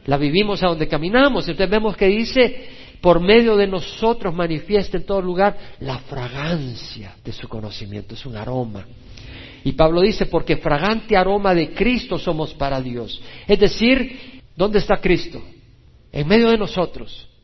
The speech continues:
"Yo estoy con ustedes hasta el fin del tiempo", dijo el Señor. "Está en medio de nosotros". ¿Y dónde está su fragancia? Somos nosotros. Al caminar, al obrar, al mostrar amor, al mostrar amabilidad,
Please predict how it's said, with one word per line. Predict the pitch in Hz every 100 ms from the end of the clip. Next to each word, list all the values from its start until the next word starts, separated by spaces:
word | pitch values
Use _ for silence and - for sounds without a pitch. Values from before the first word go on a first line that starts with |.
| _ _ -
"Yo | 170
estoy | 202
con | 185 185
ustedes | 160 202 185
hasta | 156 165
el | 135
fin | 170
del | 156
tiempo", | - 123 117 117
dijo | 107 113
el |
Señor. | - 95 87 - _ _ _ - -
"Está | 156 240
en | 240
medio | 262
de |
nosotros". | 240 214 247 254 254 156 - - _ - - _ -
¿Y | 156
dónde | 214 190
está | 208
su | - 175
fragancia? | 170 156 160 143 - 113 - - _
Somos | - 139 127 120
nosotros. | 117 113 101 - 98 - - _ _ - - -
Al | 131 127
caminar, | 139 135 135 143 147 120 - -
al | 139
obrar, | 143 127 151 143 131
al | 143 135
mostrar | 127 - 135 139
amor, | 135 139 147 131
al | 131
mostrar | 123 - 139 135
amabilidad, | 135 127 123 117 120 135 127